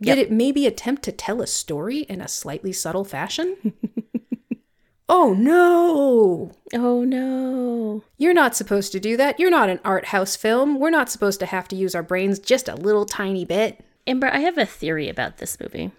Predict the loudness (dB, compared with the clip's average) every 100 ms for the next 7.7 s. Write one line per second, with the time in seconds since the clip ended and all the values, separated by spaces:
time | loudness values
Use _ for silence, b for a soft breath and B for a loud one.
0 | _ -6 -4 -2 0 -2 -4 -14 -14 -12
1 | -6 -2 0 0 0 -2 -4 -6 -6 -6
2 | -4 -6 -4 -6 -6 -8 -8 -6 -8 -8
3 | -10 -12 -12 -14 -14 _ _ _ _ -8
4 | -8 -10 -12 -14 _ B B B B 0
5 | 0 -2 -8 -2 2 2 0 -2 -2 -4
6 | -4 -6 -6 -6 -4 -4 -4 -6 -6 -8
7 | -8 -12 -12 -10 -10 -12